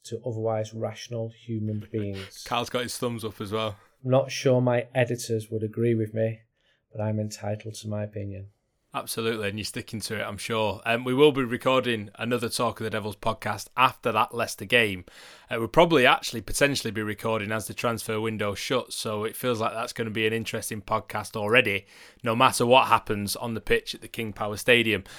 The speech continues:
Speaker 2: Uh, there is one issue to tidy up, actually, and this is the prospect of, of maybe Casemiro starting,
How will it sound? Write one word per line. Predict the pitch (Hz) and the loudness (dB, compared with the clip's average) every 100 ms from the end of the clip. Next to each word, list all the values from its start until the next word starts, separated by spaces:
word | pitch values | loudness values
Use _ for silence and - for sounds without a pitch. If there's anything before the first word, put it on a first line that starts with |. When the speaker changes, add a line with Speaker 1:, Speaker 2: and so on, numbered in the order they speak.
| - - | -10 -4
Speaker 2:
Uh, | 147 | 0
there | 147 | 6
is | 202 175 | 6 8
one | 214 220 | 8 8
issue | 190 160 127 | 8 6 2
to | - | 0
tidy | - 120 110 | 4 4 4
up, | 107 113 | -2 -4
actually, | - - 101 107 - _ - | -4 -6 -8 -8 -12 _ -10
and | - 147 | -2 2
this | 170 | 2
is | 165 | 0
the | 156 | 0
prospect | - 160 - 151 - - | 4 4 6 0 2 -4
of, | 135 | -4
of | 143 135 | -6 -4
maybe | 135 131 | -2 -2
Casemiro | - 143 - 127 135 143 135 117 104 | 0 -2 -2 0 4 4 6 4 2
starting, | - 123 120 120 - 113 104 | 0 4 6 4 0 -2 -2